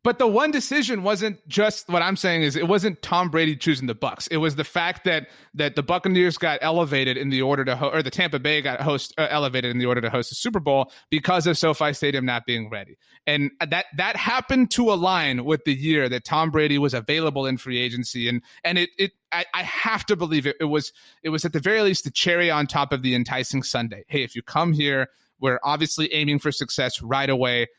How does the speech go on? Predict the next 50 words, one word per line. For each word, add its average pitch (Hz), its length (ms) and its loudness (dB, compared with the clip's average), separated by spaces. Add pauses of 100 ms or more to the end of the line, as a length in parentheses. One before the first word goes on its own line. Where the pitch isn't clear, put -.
(160)
you 151 180 2
can 160 200 4
be 139 280 2
on 135 180 0
the 117 80 -2
first - 420 -2
team 131 340 0
in 120 100 -2
N 127 160 -2
F 135 140 -4
L 131 100 2
history 127 320 -2
to 120 80 0
win 120 140 2
the 110 80 -2
Super 143 260 0
Bowl 127 200 2
at 117 100 -2
home, 120 320 0
and 131 160 -2
he 156 120 2 (100)
did 233 180 2
it. - 240 -14 (240)
And 147 360 0
if 143 180 -4
that 156 160 -2
was 180 140 2
the 190 120 2
Rams, 190 480 2
we, 165 160 2
we 170 160 4
have 185 160 2
seen 247 240 4
that 180 100 -2
the 151 80 4
Rams 143 460 0 (480)
clearly 196 400 2
have, 135 280 -2
have 143 240 -4
known 135 280 2
for 135 140 -2
a 123 60 2
while 123 240 2
that 117 120 -4
Jared 123 240 -2
Goff 120 220 -2
was 123 100 -10
not 123 180 -2
the 131 160 -2
answer. 165 300 -4